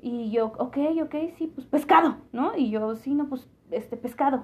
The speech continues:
Y me acuerdo que fui, compré pescado, estuve comiendo toda una semana pescado,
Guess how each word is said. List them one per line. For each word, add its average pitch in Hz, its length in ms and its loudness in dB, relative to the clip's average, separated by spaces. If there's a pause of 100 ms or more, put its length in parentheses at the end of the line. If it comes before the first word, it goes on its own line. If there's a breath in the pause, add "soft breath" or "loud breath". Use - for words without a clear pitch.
Y 214 100 -4
me 214 80 2
acuerdo 240 220 -2
que 254 80 -4
fui, 254 300 0
compré 240 300 -2
pescado, 226 440 -2
estuve 247 260 -2
comiendo 226 340 -2
toda 226 140 0
una 233 180 -4
semana 220 400 -4
pescado, 233 580 -6